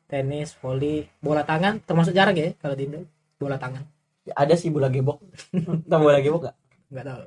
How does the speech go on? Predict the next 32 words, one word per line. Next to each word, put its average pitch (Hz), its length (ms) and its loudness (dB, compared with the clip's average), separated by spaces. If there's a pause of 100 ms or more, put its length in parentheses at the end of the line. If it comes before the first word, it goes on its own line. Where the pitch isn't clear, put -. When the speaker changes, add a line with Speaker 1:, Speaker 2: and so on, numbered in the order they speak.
Speaker 2:
Di 131 120 -6
Bekasi 135 440 0
dulu 143 180 -2
tuh 151 120 -2
ada 143 100 -4
namanya 139 240 -4
bola 127 140 0
gebok. 127 300 0 (200)
Speaker 1:
Oh. 123 400 -12
Speaker 2:
Jadi 123 300 -4
mainnya 135 420 -2
kayak 135 280 2
pakai 135 340 0 (340)
bite, 151 360 6
atau 170 120 2
permain 160 280 0
bite 156 240 -2
nggak? 151 200 -8 (320)
Speaker 1:
Yang 131 120 -10
kayak 135 160 -14
mana 165 120 -6
bite? 156 320 -10
Speaker 2:
Itu 151 320 2 (160)
ubin 160 360 2
ditumpuk-tumpuk. 139 640 -6 (320)
Speaker 1:
Terus? 156 400 -10 (120)
Speaker 2:
Nah, 139 220 -4
terus 156 160 -4
biasa 165 220 0
dilempar 147 280 2
pakai 139 160 2
sendal. 139 440 2